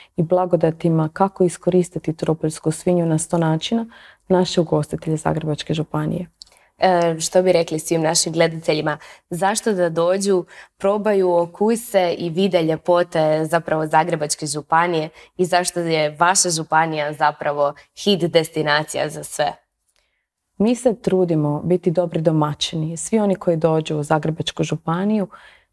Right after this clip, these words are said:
Speaker 1: dožive naše domaćinstvo, kušaju gastronomiju, popiju čašicu divnog vina, vratit će se ponovo.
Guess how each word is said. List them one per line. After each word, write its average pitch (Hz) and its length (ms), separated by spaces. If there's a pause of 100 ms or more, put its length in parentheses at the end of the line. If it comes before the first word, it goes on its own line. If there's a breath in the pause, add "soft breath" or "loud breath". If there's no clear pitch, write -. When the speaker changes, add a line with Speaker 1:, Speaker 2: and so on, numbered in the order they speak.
Speaker 1:
dožive 175 480
naše 156 360
domaćinstvo, 170 800
kušaju 160 440
gastronomiju, 165 840
popiju 160 380
čašicu 156 540
divnog 151 400
vina, 185 400 (360 loud breath)
vratit - 280
će - 80
se - 140
ponovo. 143 500